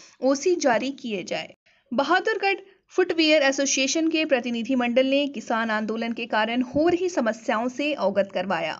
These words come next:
जिस पर मुख्यमंत्री ने डीजीपी मनोज यादव को इस मामले में कड़ा संज्ञान लेने के आदेश दिए। बहादुरगढ़ मॉडर्न इंडस्ट्रियल एस्टेट की यूनियन ने शिविर और सड़कों के बनने की धीमी गति के बारे में अवगत कराया,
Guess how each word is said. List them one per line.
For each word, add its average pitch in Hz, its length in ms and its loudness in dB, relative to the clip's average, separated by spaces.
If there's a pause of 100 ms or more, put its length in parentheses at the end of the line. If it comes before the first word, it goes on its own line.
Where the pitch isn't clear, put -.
(520)
जिस 240 220 -4
पर 233 140 2
मुख्यमंत्री 233 600 0
ने 269 120 6 (380)
डीजीपी 349 520 2
मनोज 240 420 2
यादव 233 300 6
को 330 200 0
इस 254 220 -6
मामले 262 340 4
में 339 240 2 (140)
कड़ा 302 260 4 (220)
संज्ञान 247 480 2
लेने 208 280 0
के 294 160 -4 (120)
आदेश 180 300 -2
दिए। 196 300 -10 (140)
बहादुरगढ़ 392 600 4
मॉडर्न 294 460 4 (260)
इंडस्ट्रियल 339 600 4
एस्टेट 285 460 2
की 294 100 0
यूनियन 254 500 4
ने 277 160 4
शिविर 302 420 0
और 240 220 -2
सड़कों 254 440 0
के 285 200 -4
बनने 220 340 -2
की 247 240 -6
धीमी 302 340 2
गति 311 260 2
के 262 140 0
बारे 214 300 2
में 247 180 0
अवगत 180 360 -4
कराया, 175 460 -6